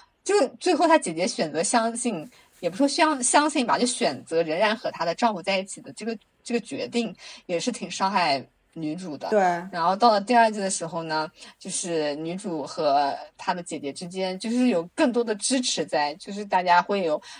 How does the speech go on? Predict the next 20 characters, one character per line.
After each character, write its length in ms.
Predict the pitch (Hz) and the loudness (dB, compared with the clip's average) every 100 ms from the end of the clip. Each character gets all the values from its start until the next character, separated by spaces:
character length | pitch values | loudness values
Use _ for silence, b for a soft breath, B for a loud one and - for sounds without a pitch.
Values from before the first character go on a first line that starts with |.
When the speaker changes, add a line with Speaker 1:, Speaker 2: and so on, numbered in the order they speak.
| B _ | B _
Speaker 1:
更 480 | - 254 208 180 165 | 4 4 4 -4 -6
能 180 | 151 147 | -8 -6
够 200 | 185 208 | 0 0
表 200 | 180 156 | 2 -2
明 160 | 113 151 | -2 -8
心 360 | - 233 226 | -6 -4 -2
意 80 | 240 | 0
的 100 | 175 | -2
那 140 | 160 | -6
种 120 | 156 139 | -8 -4
安 220 | 180 208 | 0 2
慰 120 | 262 | 2
对 180 | 247 180 | 0 -4
话 240 | 170 175 | -2 0
的 80 | 160 | 0
那 100 | 160 | -4
种 400 | 165 143 123 - - | -6 -6 -6 -10 -8
温 180 | 226 247 | 0 0
情 260 | - - - | 0 -6 -8
在。 200 | - 131 | -6 -6